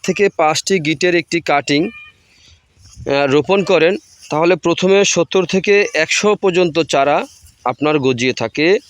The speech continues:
একবার কাটার পরে কয়েক গুণ বেশি চারা গজিয়ে থাকে। এই ঘাসটি নরম ঘাস, পাতাযুক্ত ঘাস। এই ঘাসটি গরু ছাগলকে খাওয়াতে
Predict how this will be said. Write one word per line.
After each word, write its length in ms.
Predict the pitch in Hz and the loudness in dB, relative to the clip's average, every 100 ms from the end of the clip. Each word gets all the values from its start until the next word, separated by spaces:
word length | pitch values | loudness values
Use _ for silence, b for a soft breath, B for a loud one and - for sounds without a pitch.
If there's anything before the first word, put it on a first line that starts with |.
| B B B B B B B | B B B B B B B
একবার 380 | 156 160 170 185 | -4 0 0 0
কাটার 400 | - 151 160 185 | 0 -2 2 0
পরে 260 | 180 185 190 185 | 2 2 2 2
কয়েক 240 | 160 165 156 | 2 2 2
গুণ 160 | 180 160 | 0 0
বেশি 220 | 139 180 | 0 -2
চারা 280 | 170 147 147 185 151 | 0 0 0 -2 -4
গজিয়ে 340 | 123 131 123 131 | 0 0 0 -4
থাকে। 320 | 117 95 60 - _ _ _ _ _ _ _ B B B B B _ - - | -6 -8 -10 -12 _ _ _ _ _ _ _ B B B B B _ -8 0
এই 140 | 196 | 2
ঘাসটি 380 | 151 156 - 202 | 2 -2 -2 0
নরম 320 | 185 156 160 165 | 2 2 2 2
ঘাস, 220 | 147 170 - | 0 -2 -2
পাতাযুক্ত 580 | 160 143 170 160 147 - 147 | -2 -2 0 -2 -4 -4 -4
ঘাস। 300 | 123 139 165 - - | -2 -2 -2 -8 -4
এই 160 | 143 | -2
ঘাসটি 360 | 131 135 - 170 | 0 -2 -2 -4
গরু 240 | 143 131 135 | 0 0 0
ছাগলকে 380 | 147 139 143 165 | -2 -4 -4 -8
খাওয়াতে 400 | - 131 139 143 | -4 -2 -2 -2